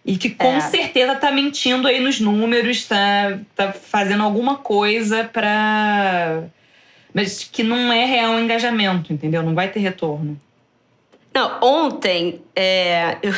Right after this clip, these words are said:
Speaker 2: eu juro, assim, eu não tô querendo me fazer da diferentona, não, mas é porque realmente eu não vejo novela.
Speaker 1: Uhum.
Speaker 2: Mas ontem eu cheguei em casa e eu liguei,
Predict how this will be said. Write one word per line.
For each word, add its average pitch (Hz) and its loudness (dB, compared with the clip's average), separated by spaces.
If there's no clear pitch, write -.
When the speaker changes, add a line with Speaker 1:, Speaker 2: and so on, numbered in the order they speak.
Speaker 2:
eu 233 -2
juro, 202 -2
assim, 202 -2
eu 190 0
não 202 0
tô 220 -2
querendo 202 0
me 208 -2
fazer 196 -2
da 190 0
diferentona, 202 -2
não, 180 0
mas 185 -2
é 175 -2
porque - -2
realmente 233 0
eu 208 -2
não 220 0
vejo 233 0
novela. 196 0
Speaker 1:
Uhum. 156 -2
Speaker 2:
Mas 214 0
ontem 240 2
eu 226 2
cheguei 254 0
em 285 -10
casa 240 0
e 254 0
eu 262 0
liguei, 226 -2